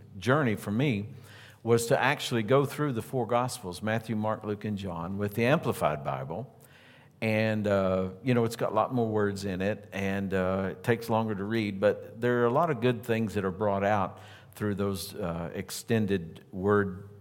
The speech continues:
definitions and things that it gives to us. And so, uh, as I was doing that, I went through,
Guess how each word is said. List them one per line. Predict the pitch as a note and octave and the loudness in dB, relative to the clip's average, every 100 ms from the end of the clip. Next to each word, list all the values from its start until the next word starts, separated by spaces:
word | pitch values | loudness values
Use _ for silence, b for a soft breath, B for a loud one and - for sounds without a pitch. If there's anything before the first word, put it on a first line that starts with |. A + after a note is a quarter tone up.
| - | -4
definitions | F#2+ F#2 G2 F#2+ - F#2+ F2 | -2 0 0 0 -2 -4 -4
and | F2 | -4
things | F2 F#2+ F#2 | -2 -2 -2
that | F#2 E2+ | -2 -4
it | D#2+ | -2
gives | F#2+ G#2 - | 0 0 -2
to | D#2+ | -6
us. | D#2 F2 - B B B B B | -6 -8 -14 B B B B B
And | G#2 A2 | 0 4
so, | B2+ A2+ A2 | 6 8 6
uh, | - G2+ G2 G2 F#2+ | 2 4 6 4 2
as | A2 A#2 | 2 6
I | D3 | 8
was | C3 | 6
doing | B2+ G#3 D3 | 4 4 6
that, | A#2+ | 4
I | A2+ | 4
went | B2 D3+ - | 2 0 0
through, | E3 D3 B2+ | 2 4 4